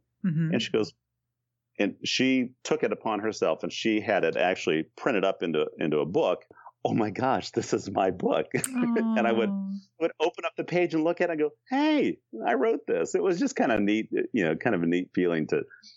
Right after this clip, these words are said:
Speaker 1: So,
Speaker 2: to
Speaker 1: so
Speaker 2: do
Speaker 1: how
Speaker 2: this.
Speaker 1: did, how did she do that? What do you mean she made it into a book? Like, she assembled it herself, or she, like,
Speaker 2: No,
Speaker 1: went
Speaker 2: she,
Speaker 1: to a
Speaker 2: she act-
Speaker 1: self-publishing, or?
Speaker 2: She did. She went through, she's very much into this and she knows all the ins and outs and, and whatnot. And I wouldn't have gotten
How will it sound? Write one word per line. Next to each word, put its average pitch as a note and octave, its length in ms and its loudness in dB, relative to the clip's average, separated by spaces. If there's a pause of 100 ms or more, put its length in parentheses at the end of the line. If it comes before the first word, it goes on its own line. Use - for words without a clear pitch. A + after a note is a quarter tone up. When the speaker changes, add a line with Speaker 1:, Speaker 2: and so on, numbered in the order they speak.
(160)
Speaker 1:
So, C#4+ 180 0
Speaker 2:
to G#3 60 0
Speaker 1:
so E3+ 40 -4
Speaker 2:
do D#4+ 140 2
Speaker 1:
how - 100 2
Speaker 2:
this. D#4+ 80 -2
Speaker 1:
did, - 200 -4
how D4 160 -4
did E4 100 0
she D4+ 140 0
do F4 180 2
that? D#3+ 240 0
What G3+ 80 2
do A3+ 60 2
you A3+ 80 4
mean A3+ 180 4
she G#3+ 180 0
made E3 240 2
it D#3 80 0
into D#3+ 220 0
a - 20 0
book? D#3 180 -2
Like, D#3+ 140 2
she D#3 300 0 (300)
assembled G3 400 0
it F3 100 2
herself, G3 540 0
or F3+ 120 0
she, E3+ 260 0
like, D#3+ 100 0
Speaker 2:
No, A#2 160 4
Speaker 1:
went D#3+ 120 2
Speaker 2:
she, - 160 -4
Speaker 1:
to - 60 2
a - 40 2
Speaker 2:
she E3+ 40 0
act- E3 100 -4
Speaker 1:
self-publishing, A3 960 2
or? D3 280 0 (240)
Speaker 2:
She - 280 -4
did. A2+ 240 4
She B2+ 140 -2
went A#2 300 2 (100)
through, G#2+ 200 2
she's C3+ 420 0
very G#2 260 2
much G#2+ 260 0
into G#2 260 0
this F#2+ 320 2
and E2+ 120 -2
she G#2 140 -2
knows F2+ 220 2
all F#2 180 2
the E2 140 0
ins F2+ 260 0
and E2 80 2
outs E2 400 0
and, E2 120 0
and E2 160 0
whatnot. D#2+ 440 0
And D#2 140 2
I D2+ 60 2
wouldn't E2 220 0
have D2+ 100 -6
gotten E2 360 0